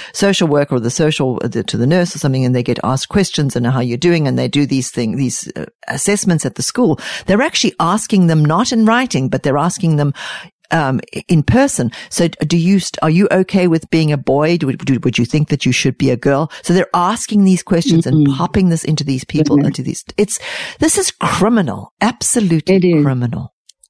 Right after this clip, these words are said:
Speaker 2: Yeah. And they're giving young children, you know, the, they're planting these ideas that young children shouldn't be okay with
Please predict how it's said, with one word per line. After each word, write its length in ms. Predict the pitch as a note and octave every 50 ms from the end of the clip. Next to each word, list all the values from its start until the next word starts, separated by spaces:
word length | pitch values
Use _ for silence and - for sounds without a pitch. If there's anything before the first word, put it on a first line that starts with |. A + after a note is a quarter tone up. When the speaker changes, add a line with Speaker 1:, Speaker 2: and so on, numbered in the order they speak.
| _ _ _ -
Speaker 2:
Yeah. 200 | G3 G3+ G3+ F3+
And 220 | F3 F3 F3+ F#3+
they're 120 | F#3 F3+ F3+
giving 420 | E3+ G3 G3 F#3+ F3+ F3+ E3+ D#3+
young 320 | D3+ D#3 E3+ F3 F#3+ F#3+ F3+
children, 800 | - - - G3+ G3+ F#3 E3 D#3 D#3 D#3 D#3 G3 G3 F3+ E3 _ _ - - _ _ _ -
you 200 | - G3 F#3+ F3
know, 160 | D#3+ D#3+ D#3
the, 200 | D3+ D#3+ E3 F3 F3
they're 180 | E3 E3+ E3+ E3
planting 480 | - - G3+ G3+ F#3+ F#3+ F3+ F3 E3+
these 200 | D#3+ D#3+ D3+ C#3
ideas 640 | D3 D3 D3 D3 D3+ G#3 A3+ A3 D#3+ C3 C3 C3 - - -
that 200 | E3 D#3 D3 - _ _
young 380 | - - D#3+ E3 E3+ F3 F3 E3
children 540 | - - F3+ F3 F3+ E3 E3 D#3+ D#3 D3+ - - _ _ _ _ - - - - - - _ _
shouldn't 640 | - - - - - - C#4 B3+ A#3+ F#3 C3+ - C#3
be 220 | - D#3+ C#3+ C#3+ C#3+
okay 640 | - C#3+ D3 D3 - - D3 C#3+ - - - D3+ - _ _ -
with 260 | - D#3 D#3 C#3+